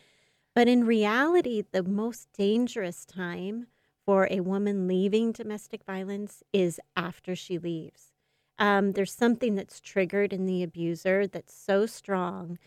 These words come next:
uh, and, and very irrational that may push them to, uh,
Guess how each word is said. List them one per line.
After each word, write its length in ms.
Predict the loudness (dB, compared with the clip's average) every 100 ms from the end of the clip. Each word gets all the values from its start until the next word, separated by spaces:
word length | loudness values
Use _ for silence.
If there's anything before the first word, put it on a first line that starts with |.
| _ _ -2
uh, 360 | 2 2 2 0
and, 320 | -4 -2 -6 -4
and 220 | 0 2 4
very 300 | 6 6 6
irrational 800 | 4 2 -2 -4 -4 -2 -6 -12 _ _
that 240 | 0 0 0
may 520 | 0 2 6 6 6 0 _ _
push 300 | -2 -2 -2
them 440 | -2 2 2 0 -4
to, 520 | -2 2 4 2 -2
uh, 100 | -6